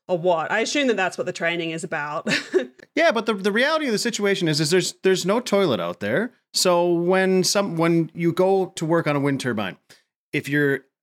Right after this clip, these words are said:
Speaker 2: in a s-, a C T V, a, you know, crew transfer vessel or an S O V, you have a walk to work, or you have the vessel come up next to the transition piece. You get off, you get on, the boat goes away. The boat does not hang out there. Now, the boat has a restroom on it,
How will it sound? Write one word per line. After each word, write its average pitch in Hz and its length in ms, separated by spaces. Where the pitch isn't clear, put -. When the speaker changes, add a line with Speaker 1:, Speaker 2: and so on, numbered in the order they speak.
Speaker 2:
in 170 160
a - 20
s-, - 300
a 131 160
C 160 160
T 165 140
V, 127 180
a, 127 80
you 123 120
know, 117 120
crew 135 180
transfer 127 340
vessel 107 320
or 120 200
an 120 80
S 120 180
O 135 80
V, 110 140
you 113 140
have 113 120
a 117 60
walk 110 360
to - 80
work, 113 320
or 113 120
you 107 100
have 110 300
the 110 120
vessel 113 320
come 123 220
up 120 80
next 120 220
to 131 60
the 123 60
transition 120 600
piece. 110 340
You 123 120
get 139 160
off, 143 280
you 143 120
get 147 100
on, 127 200
the 143 60
boat 131 320
goes 143 240
away. 117 280
The - 100
boat 196 220
does 214 120
not 202 200
hang 151 240
out 143 180
there. 95 80
Now, 113 120
the 127 80
boat 185 220
has 143 160
a 110 60
restroom 139 460
on 90 180
it, 95 80